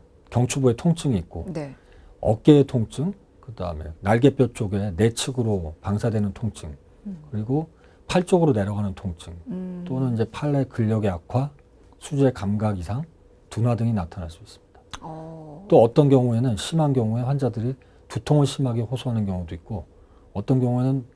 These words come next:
Speaker 1: 눈 안구의 통증까지 호소하는
Speaker 2: 아.
Speaker 1: 경우도 있습니다.
Speaker 2: 그러니까 주 증상은 통증이군요.
Speaker 1: 네.
Speaker 2: 근데 나타나는 부위가 사실 목뿐만이 아니고
Speaker 1: 네.
Speaker 2: 어깨 쪽, 그리고
Speaker 1: 네.
Speaker 2: 팔,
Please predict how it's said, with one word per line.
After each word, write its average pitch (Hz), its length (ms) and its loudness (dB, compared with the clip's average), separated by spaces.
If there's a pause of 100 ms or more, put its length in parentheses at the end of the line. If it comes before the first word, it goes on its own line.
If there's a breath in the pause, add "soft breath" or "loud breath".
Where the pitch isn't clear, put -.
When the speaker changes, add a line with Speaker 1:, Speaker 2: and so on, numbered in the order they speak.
(500)
Speaker 1:
눈 135 400 6
안구의 131 600 2
통증까지 98 800 -6
호소하는 110 320 -4
Speaker 2:
아. - 20 -4
Speaker 1:
경우도 82 260 -10
있습니다. - 220 -20 (360 loud breath)
Speaker 2:
그러니까 196 180 -2
주 277 280 -4
증상은 214 540 -6
통증이군요. 202 880 -6
Speaker 1:
네. 101 200 -2 (280 loud breath)
Speaker 2:
근데 302 200 -2
나타나는 359 600 -2
부위가 254 320 0
사실 277 260 -4
목뿐만이 311 800 -4
아니고 233 500 -4
Speaker 1:
네. 98 180 0
Speaker 2:
어깨 208 280 0
쪽, - 260 -6
그리고 196 240 -6
Speaker 1:
네. 107 80 -10
Speaker 2:
팔, 214 320 -6